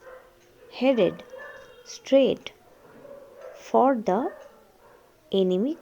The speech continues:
camp। কি বলছে? ভোলেনাথ করলো, কি অনুভব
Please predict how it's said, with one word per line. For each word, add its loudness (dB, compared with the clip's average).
camp। -4
কি -4
বলছে? -2
ভোলেনাথ 0
করলো, -2
কি -4
অনুভব -4